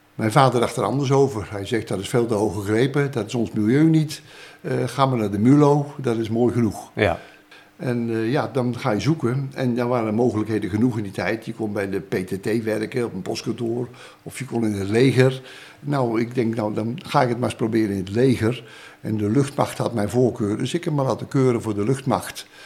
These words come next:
Speaker 1: Eh, toen ik zeventien jaar was. En, eh, toen ik daar gekeurd werd, werd er tegen mij gezegd: "Ja, eh, u lijkt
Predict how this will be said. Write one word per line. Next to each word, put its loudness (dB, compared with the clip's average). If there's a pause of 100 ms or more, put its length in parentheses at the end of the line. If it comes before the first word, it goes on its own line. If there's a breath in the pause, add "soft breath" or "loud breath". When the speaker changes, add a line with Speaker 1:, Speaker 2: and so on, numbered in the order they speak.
(400 loud breath)
Speaker 1:
Eh, -4 (340)
toen 0
ik -2
zeventien -2
jaar 2
was. -4 (500 loud breath)
En, 0
eh, 2 (100)
toen 2
ik 0
daar 2
gekeurd 0
werd, 0
werd -2
er -12
tegen -2
mij 0
gezegd: -4
"Ja, -8
eh, -6 (800 loud breath)
u -2
lijkt 0